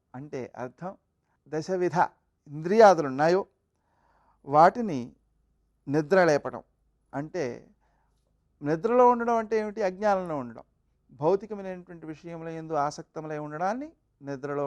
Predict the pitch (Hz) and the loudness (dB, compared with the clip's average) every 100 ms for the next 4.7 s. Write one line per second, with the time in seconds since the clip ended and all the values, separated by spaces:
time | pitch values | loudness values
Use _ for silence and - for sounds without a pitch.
0 | 139 139 143 165 180 208 - _ _ _ | -4 -6 -4 2 2 2 -8 _ _ _
1 | _ _ _ _ 156 165 190 160 160 202 | _ _ _ _ -10 -4 -2 2 4 4
2 | 285 285 254 196 175 170 139 123 _ - | 4 2 2 -2 -2 -4 -4 -6 _ -2
3 | 143 147 135 165 220 254 262 240 226 214 | 0 2 0 -2 -2 -4 -6 -12 -10 -8
4 | 185 208 285 285 302 277 | -6 -6 -6 0 0 6